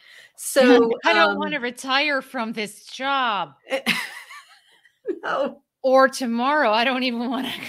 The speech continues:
Speaker 2: live tomorrow. Yeah.
Speaker 1: No. And so I, um, started researching and went to massage school. And I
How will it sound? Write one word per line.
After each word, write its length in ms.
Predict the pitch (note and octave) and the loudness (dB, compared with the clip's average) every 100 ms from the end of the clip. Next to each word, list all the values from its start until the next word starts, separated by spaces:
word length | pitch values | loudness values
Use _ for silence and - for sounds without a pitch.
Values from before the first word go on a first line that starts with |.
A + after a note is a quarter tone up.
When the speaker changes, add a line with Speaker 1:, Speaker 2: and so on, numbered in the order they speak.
| G#3+ | -8
Speaker 2:
live 240 | B3+ A#3 | -6 -6
tomorrow. 600 | - A3 B3 C#4+ G#3+ D3+ E3 _ | -8 -10 -8 -6 -6 -8 -14 _
Yeah. 280 | E3+ F#3 A#3+ | -12 -6 -2
Speaker 1:
No. 480 | A#3 F3+ - F3+ _ _ | -2 -2 -6 -12 _ _
And 380 | - A#3+ A#3 A3+ - _ | -2 0 0 -2 -14 _
so 380 | - A#3 A3 G#3+ | -8 -4 -2 0
I, 420 | G3 F#3+ F#3+ G3+ | -2 -2 -2 -4
um, 500 | F3+ F#3 F#3+ F#3+ - | -4 -4 -6 -8 -12
started 340 | - G3 F#3+ F#3+ | -10 -6 -4 -4
researching 720 | G3 G3+ G3+ A3 G#3+ A#3 - | -8 -8 -10 -10 -10 -12 -14
and 380 | - F3+ F3+ F3+ | -10 -8 -8 -10
went 140 | F3 - | -12 -14
to 80 | G#3+ | -18
massage 300 | A#3 F4 F#4 | -14 -14 -14
school. 320 | - G#3 _ _ _ _ - - _ _ _ _ _ | -16 -16 _ _ _ _ -20 -20 _ _ _ _ _
And 600 | G3+ G3 G3 G3 G3 F#3+ | -4 -2 0 -2 -4 -6
I 680 | - F#3 F#3 F#3+ G3 G3 G3 | -4 -4 -2 -2 -2 -4 -6